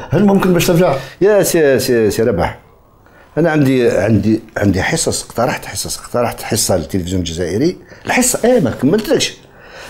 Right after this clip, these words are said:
Speaker 2: أنا كانت عندي، من الحصص تاعي كانت عندي همزة وصل.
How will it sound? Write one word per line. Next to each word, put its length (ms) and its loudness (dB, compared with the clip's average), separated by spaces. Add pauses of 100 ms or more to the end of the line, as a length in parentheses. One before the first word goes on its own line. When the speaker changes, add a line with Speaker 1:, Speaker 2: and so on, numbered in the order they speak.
Speaker 2:
أنا 80 2
كانت 200 0
عندي، 180 2 (320)
من 100 4
الحصص 460 0
تاعي 280 2
كانت 200 0
عندي 240 2
همزة 260 2
وصل. 240 -2